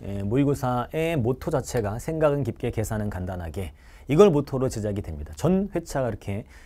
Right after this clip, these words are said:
제작이 돼요. 그래서 아, 물론 산수가 없는, 없을 수는 없어. 뉴턴 역학, 물리라는 과목이기 때문에 기본적인 산수는 있을 수 있으나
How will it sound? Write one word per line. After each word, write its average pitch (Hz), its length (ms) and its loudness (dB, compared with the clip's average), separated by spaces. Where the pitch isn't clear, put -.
제작이 123 280 0
돼요. 104 300 0
그래서 120 360 2
아, 139 80 4
물론 196 200 12
산수가 277 560 6
없는, 220 680 6
없을 135 300 4
수는 339 180 2
없어. 143 280 2
뉴턴 135 320 0
역학, 127 220 0
물리라는 247 600 6
과목이기 123 520 2
때문에 117 480 -4
기본적인 196 600 4
산수는 180 400 -2
있을 131 240 -2
수 - 140 -6
있으나 131 500 -4